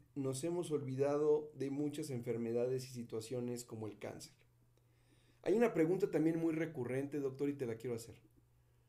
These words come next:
¿Por qué se desarrolla tan rápido una vacuna contra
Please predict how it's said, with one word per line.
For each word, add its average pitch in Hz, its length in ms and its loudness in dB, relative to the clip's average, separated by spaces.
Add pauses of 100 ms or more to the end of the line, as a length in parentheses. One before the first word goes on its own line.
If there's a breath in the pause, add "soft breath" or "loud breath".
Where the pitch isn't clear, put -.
(340 soft breath)
¿Por 156 280 0
qué 220 340 2 (680)
se - 180 -4
desarrolla 139 580 0
tan 123 160 -2
rápido 139 360 -2
una 143 160 -2
vacuna 131 640 -4
contra 104 880 -8